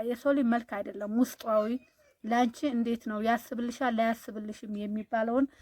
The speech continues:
መያዝ አለባችሁ ማለት ነው። ውድ ቤተሰቦቼ ያው ለእናንተ ነው፣ ይጣማችኋል። አረብ ሀገር የሆናችሁ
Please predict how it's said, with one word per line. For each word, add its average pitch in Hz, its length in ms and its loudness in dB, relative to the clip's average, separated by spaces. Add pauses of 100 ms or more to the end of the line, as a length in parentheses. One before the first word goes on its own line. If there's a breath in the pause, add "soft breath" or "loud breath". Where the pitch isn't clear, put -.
(260 soft breath)
መያዝ 240 400 2
አለባችሁ 233 640 0
ማለት 208 300 -4
ነው። 220 100 -10
ውድ 208 180 -8
ቤተሰቦቼ 233 580 -4 (120)
ያው 226 200 2
ለእናንተ 233 520 2
ነው፣ 175 160 -12
ይጣማችኋል። 226 840 -2
አረብ 233 260 2
ሀገር 226 260 0
የሆናችሁ 240 600 0